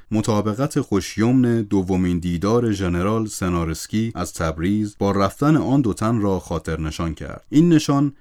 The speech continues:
از عمق کینتوزی مخبرالسلطنه از ستارخان و باقرخان بود. در مسیر عزیمت سردار و سالار در همه جا، به ویژه در میانه و زنجان، مردم به استقبال گسترده برآمدند.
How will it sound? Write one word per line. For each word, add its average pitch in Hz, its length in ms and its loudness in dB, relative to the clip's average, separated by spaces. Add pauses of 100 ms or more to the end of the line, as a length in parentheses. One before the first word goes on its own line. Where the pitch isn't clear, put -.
(100)
از 98 200 -4
عمق 135 300 2
کینتوزی 98 680 0
مخبرالسلطنه 87 920 -2
از 95 140 -4
ستارخان 87 760 -4
و 90 60 -2
باقرخان 80 640 -4
بود. 67 140 -8 (180)
در 113 160 0
مسیر 156 440 0
عزیمت 101 500 0
سردار 101 560 0
و 87 80 0
سالار 95 600 -2 (300)
در 110 160 0
همه 127 300 4
جا، 139 240 -2
به 139 160 2
ویژه 131 240 2
در 101 200 0
میانه 90 420 0
و 110 160 -2
زنجان، 90 560 -2 (400)
مردم 104 340 2
به 113 140 2
استقبال 95 580 -2
گسترده 87 580 -4
برآمدند. 76 640 -8